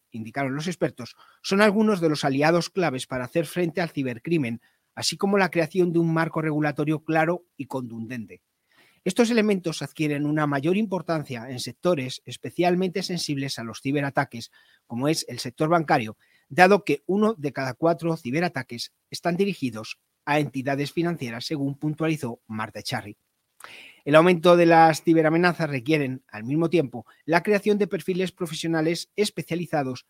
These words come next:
capaces de responder y, esencialmente, prevenir el crimen online. José Manuel Esteves señaló que las nuevas tecnologías generan nuevas ciberamenazas.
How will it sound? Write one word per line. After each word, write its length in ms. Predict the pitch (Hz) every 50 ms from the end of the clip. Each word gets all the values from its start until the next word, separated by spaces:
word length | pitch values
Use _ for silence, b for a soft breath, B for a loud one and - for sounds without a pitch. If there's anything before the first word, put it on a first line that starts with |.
| _ _ _ _ -
capaces 500 | - 123 - - 170 180 - 208 185 165
de 100 | 151 131
responder 580 | 139 165 - - 170 165 156 143 135 123 104 b b b b _ _ _
y, 300 | - 175 151 156 151 _ _ -
esencialmente, 880 | - - - 139 131 - - 190 196 190 185 165 139 123 - 117 107 _ _ _ _ -
prevenir 480 | - 147 156 156 147 139 135 147 - _
el 160 | - 120 113 -
crimen 360 | - 123 127 120 113 107 107
online. 340 | 104 123 151 147 123 92 95 _ _ _ _ _ _ _ b b b b b b
José 180 | - 143 127
Manuel 260 | 139 143 147 160 165 165
Esteves 420 | 160 160 - 208 180 156 156 -
señaló 420 | - 139 127 131 135 139 139 135
que 140 | - 147 135
las 160 | 131 127 127
nuevas 260 | 131 156 170 185 175 -
tecnologías 720 | 190 180 175 175 170 156 - 180 156 135 170 - - _ _ _ _ _
generan 500 | - - 180 175 160 139 135 131 131 127
nuevas 300 | 139 139 135 127 - -
ciberamenazas. 800 | - 127 127 120 120 123 139 143 156 147 - - 101 - -